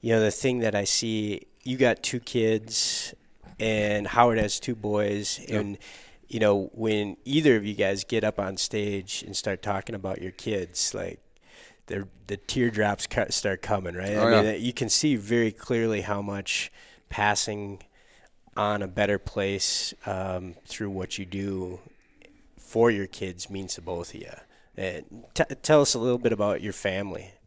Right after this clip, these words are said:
Speaker 2: Yeah, I mean, I, I mean, I think to me, before I talk about my family, I, you know, this, this thing that we're talking about, this public lands or conservation in general in
Speaker 1: Mm-hmm.
Speaker 2: this country that is very unique,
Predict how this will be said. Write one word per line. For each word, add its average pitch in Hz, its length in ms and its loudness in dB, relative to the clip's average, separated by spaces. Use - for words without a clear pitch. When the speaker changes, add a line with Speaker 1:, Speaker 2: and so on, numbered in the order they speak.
Speaker 2:
Yeah, 143 240 8
I 123 60 8
mean, 113 140 2
I, 107 260 0
I 110 80 0
mean, 113 120 2
I 107 80 4
think 107 380 2
to 113 140 0
me, 107 600 4
before 113 280 8
I 104 60 12
talk 101 200 4
about 92 160 -2
my 87 100 -4
family, 95 380 -2
I, 101 240 2
you 98 180 -4
know, 90 240 -2
this, 113 420 2
this - 280 -4
thing 131 220 6
that 117 60 4
we're 101 100 4
talking 98 340 2
about, - 260 -6
this - 100 -12
public 107 340 2
lands 90 280 -2
or - 40 -14
conservation 85 600 -4
in - 80 -14
general 80 280 -6
in - 60 -4
Speaker 1:
Mm-hmm. 95 140 -2
Speaker 2:
this 95 120 -2
country - 320 -10
that 64 80 -12
is 71 80 -12
very 87 260 -2
unique, 80 460 -10